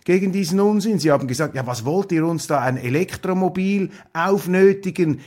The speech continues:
in den Städten?" Ist mir schon klar, ein Zürcher Politiker, der kann in seinem Birkenstock finken, von der verbilligten Sozialwohnung durchs Treppenhaus, äh, ins Tram steigen, da hat er ein Generalabonnement, das sie ihm bezahlen.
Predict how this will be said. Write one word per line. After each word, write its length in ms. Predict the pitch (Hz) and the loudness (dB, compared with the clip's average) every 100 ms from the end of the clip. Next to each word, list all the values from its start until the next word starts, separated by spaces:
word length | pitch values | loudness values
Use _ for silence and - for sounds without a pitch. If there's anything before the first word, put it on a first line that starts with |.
| - | -2
in 200 | 180 175 | 0 2
den 100 | 180 | 0
Städten?" 640 | - 214 214 214 143 131 | 0 2 0 -2 -4 -4
Ist 100 | - | -4
mir 80 | 151 | -2
schon 240 | 135 185 | 2 2
klar, 440 | 226 233 226 214 - - | 2 0 0 0 -2 -6
ein 200 | - 135 | -6 -4
Zürcher 360 | 202 226 214 180 | 0 0 0 -2
Politiker, 840 | - 160 226 233 233 226 233 131 - - | 0 2 2 0 -4 -4 -2 -2 -6 -6
der 140 | 160 185 | -2 -2
kann 200 | 180 165 | 0 0
in 120 | 165 | 0
seinem 280 | 165 151 139 | 0 0 2
Birkenstock 720 | 180 208 196 175 190 190 - | 0 0 -4 -4 0 0 0
finken, 560 | 214 226 175 - 113 - - | 0 2 0 -6 -10 -12 -20
von 220 | - 160 156 | -2 0 2
der 160 | 160 | 2
verbilligten 560 | 151 143 190 190 - 156 | 0 2 2 0 -2 -4
Sozialwohnung 1080 | 156 147 165 165 185 175 185 190 214 185 120 - | -4 -2 4 4 4 2 2 2 2 0 -2 -6
durchs 240 | - 135 - | -4 -2 -2
Treppenhaus, 880 | 151 185 185 175 196 196 156 - - - - | 0 0 0 -2 0 0 -2 -6 -16 -16 -2
äh, 220 | 147 151 | -2 0
ins 180 | 131 - | -2 0
Tram 280 | 135 160 | 2 2
steigen, 480 | 185 - 190 202 143 | 0 2 2 2 0
da 100 | 147 | 0
hat 160 | 139 - | 0 0
er 80 | 120 | -2
ein 140 | 123 | -2
Generalabonnement, 1040 | 135 123 117 135 170 170 170 180 180 208 196 | 0 0 2 2 2 0 0 0 0 -2 -2
das 200 | 139 - | -6 -4
sie 100 | 143 | -2
ihm 100 | 127 | -2
bezahlen. 640 | 131 139 123 156 180 | -4 -2 0 0 -2